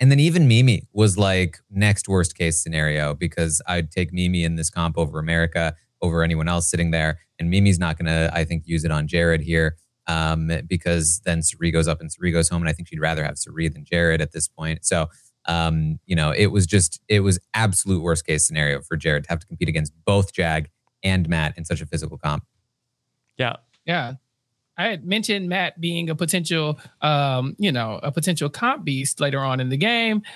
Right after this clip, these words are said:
Speaker 3: um, as he is an Olympian. And I was, you know, um,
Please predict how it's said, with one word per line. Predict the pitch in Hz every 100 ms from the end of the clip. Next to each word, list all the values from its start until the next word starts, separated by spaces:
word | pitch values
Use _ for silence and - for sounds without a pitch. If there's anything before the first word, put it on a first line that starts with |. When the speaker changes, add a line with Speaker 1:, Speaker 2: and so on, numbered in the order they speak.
| -
Speaker 3:
um, | - 156 147 185
as | 202 208
he | 196 185
is | 185
an | 170
Olympian. | 160 165 170 170 165 - -
And | 247
I |
was, | 381 494 523
you | 359
know, | 415 220 226 - _ _ -
um, | 254 233 220 214